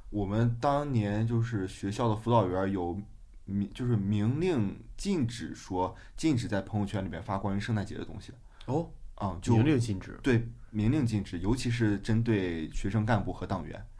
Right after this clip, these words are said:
Speaker 2: 哦，为什么？
Speaker 1: 就是说是学生干部不能过洋节。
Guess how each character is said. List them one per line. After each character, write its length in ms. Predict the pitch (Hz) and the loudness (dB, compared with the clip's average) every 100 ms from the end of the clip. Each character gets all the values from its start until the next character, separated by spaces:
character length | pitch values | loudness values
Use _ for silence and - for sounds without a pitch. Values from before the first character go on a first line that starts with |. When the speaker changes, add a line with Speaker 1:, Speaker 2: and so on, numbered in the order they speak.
| - | -12
Speaker 2:
哦， 100 | 113 | -8
为 140 | 131 151 | -4 -2
什 120 | 117 | -2
么？ 160 | 85 - - - - - - | -6 -12 -16 -20 -20 -20 -12
Speaker 1:
就 120 | - | -6
是 760 | 120 117 104 95 87 82 78 76 - - - - | -2 0 2 2 -2 -4 -6 -8 -12 -20 -20 -20
说 220 | - 117 113 | -6 -2 0
是 140 | 117 - - - - | -2 -10 -18 -20 -20
学 180 | - 110 | -4 0
生 100 | 117 | 2
干 180 | 139 110 | 2 0
部 80 | 107 | 0
不 160 | - | -2
能 160 | 113 98 | -2 0
过 140 | 107 | -2
洋 240 | 90 80 95 | -2 -2 -8
节。 160 | - | -8